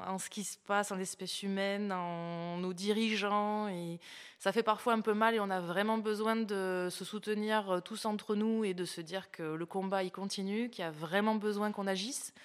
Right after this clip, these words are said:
Parce que voilà, hein, c'est notre, c'est notre milieu de vie, hein. C'est, c'est pas, euh, un truc qui existe à Tataouine sur une autre planète, hein. Là, non, non, on parle vraiment de,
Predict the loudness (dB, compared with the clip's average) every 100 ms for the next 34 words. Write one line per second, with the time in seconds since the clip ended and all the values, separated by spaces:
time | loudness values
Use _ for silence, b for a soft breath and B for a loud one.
0 | B B B -6 -6 -6 -8 -6 -4 -4
1 | -4 -4 -4 -6 -10 -10 -8 -8 -10 -10
2 | -8 -6 -6 -8 -10 -12 -10 -6 -6 -4
3 | -4 -4 -4 -6 -10 -12 -10 -10 -12 -10
4 | -10 -6 0 2 2 0 -2 -4 -6 B
5 | B B B -10 -6 -6 -6 -8 -10 -8
6 | -8 -8 -4 -2 -2 -6 -6 -4 -4 -6
7 | -6 -6 -6 -4 -4 -6 -8 -8 -6 -4
8 | -2 -2 -4 -6 -4 -2 0 0 2 2
9 | 2 2 2 2 0 2 2 0